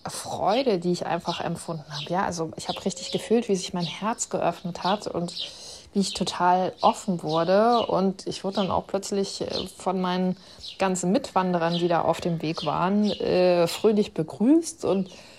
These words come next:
ich dachte so, okay, was, was passiert hier eigentlich? Und ja, ich krieg schon wieder Gänsehaut, wenn ich an diesen Moment denke. Und es war einer von, ja, von sehr vielen Momenten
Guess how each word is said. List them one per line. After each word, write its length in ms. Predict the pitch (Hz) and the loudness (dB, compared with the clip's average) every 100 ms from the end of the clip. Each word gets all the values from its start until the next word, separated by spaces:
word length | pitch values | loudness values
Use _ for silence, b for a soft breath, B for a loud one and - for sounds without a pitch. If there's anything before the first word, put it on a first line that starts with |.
| B B B - | B B B -10
ich 140 | 185 - | -6 -4
dachte 280 | - - 165 | -2 0 2
so, 160 | 160 | 0
okay, 600 | - - - 170 214 240 - - | -4 -6 -2 2 4 2 0 -10
was, 580 | 156 160 - - - - | -8 -6 -4 -6 -8 -14
was 160 | - - | -10 -8
passiert 500 | - - - 277 392 | -6 -6 -2 0 0
hier 220 | - 156 | 0 0
eigentlich? 680 | 127 143 156 147 151 - - - _ _ _ _ _ _ - - - - _ _ B B B B B _ | 0 -2 -4 -6 -8 -10 -18 -20 _ _ _ _ _ _ -20 -20 -20 -20 _ _ B B B B B _
Und 760 | 190 190 185 180 180 - - - _ _ - - _ - | 4 6 6 4 0 -4 -8 -12 _ _ -20 -20 _ 0
ja, 100 | 208 - | 0 0
ich 80 | |
krieg 160 | - 180 | -6 -6
schon 160 | - 180 | -4 -4
wieder 140 | 165 | -2
Gänsehaut, 480 | 202 247 185 160 160 | -2 0 0 0 0
wenn 120 | 175 | -2
ich 200 | 175 - | -4 -4
an 100 | 175 | -2
diesen 220 | 170 170 | -2 -2
Moment 440 | 165 165 180 294 - | -2 0 0 0 0
denke. 440 | 170 165 175 254 - B B B B B B B B B - - | 0 2 2 2 -2 B B B B B B B B B -20 0
Und 180 | 202 196 | 2 2
es 160 | 196 | 4
war 340 | 196 202 214 277 | 8 8 6 4
einer 460 | 180 214 233 233 | 2 4 4 2
von, 640 | 233 - 202 196 202 202 b b b b b b b _ | 0 0 2 4 2 0 b b b b b b b _
ja, 260 | 202 233 208 | 6 6 4
von 420 | - 190 190 180 | 0 0 0 0
sehr 180 | 180 180 | -2 -4
vielen 400 | - 240 285 240 | -2 0 2 2
Momenten 640 | 170 165 160 160 170 170 | -2 -4 -6 -4 -4 -6